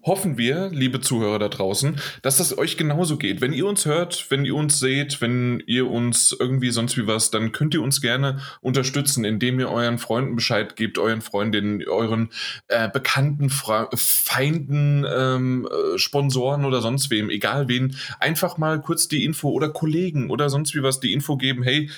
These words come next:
da draußen gibt's diesen Daddelgebabbel-Podcast und der ist auch auf YouTube mittlerweile. Das heißt also, es gibt auch bewegte Gameplay-Materialien, zumindest mal von einem von den dreien. Die anderen, die, die zieren sich manchmal noch so ein bisschen.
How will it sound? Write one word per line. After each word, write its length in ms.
da 100
draußen 400
gibt's 220
diesen 240
Daddelgebabbel-Podcast 1200
und 360
der 140
ist 220
auch 160
auf 200
YouTube 420
mittlerweile. 720
Das 140
heißt 200
also, 180
es 140
gibt 180
auch 140
bewegte 420
Gameplay-Materialien, 540
zumindest 460
mal 180
von 160
einem 380
von 160
den 180
dreien. 480
Die 140
anderen, 420
die, 400
die 360
zieren 500
sich 180
manchmal 320
noch 80
so 120
ein 100
bisschen. 400